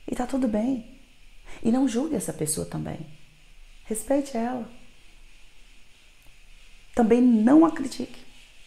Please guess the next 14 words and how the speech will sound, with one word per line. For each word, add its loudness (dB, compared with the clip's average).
Agora, 0
eu 6
sei 2
que -2
as 0
críticas -6
doem, -4
mas 4
você 2
precisa -4
ter -2
essa -2
habilidade, 0
diva, -10